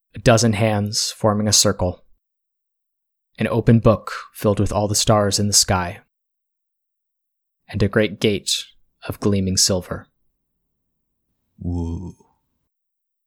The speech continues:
Speaker 1: And Alvin, this scene continues to play out around you. The ground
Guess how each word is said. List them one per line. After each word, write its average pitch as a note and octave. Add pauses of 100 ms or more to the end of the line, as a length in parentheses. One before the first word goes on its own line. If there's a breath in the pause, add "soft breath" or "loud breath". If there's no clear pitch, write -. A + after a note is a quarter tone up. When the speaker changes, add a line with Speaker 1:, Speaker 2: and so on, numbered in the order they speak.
(680)
Speaker 1:
And B2+
Alvin, B2 (300)
this B2+
scene E3+
continues B2
to -
play A2+
out A2
around G#2+
you. G#2
The G#2
ground A2+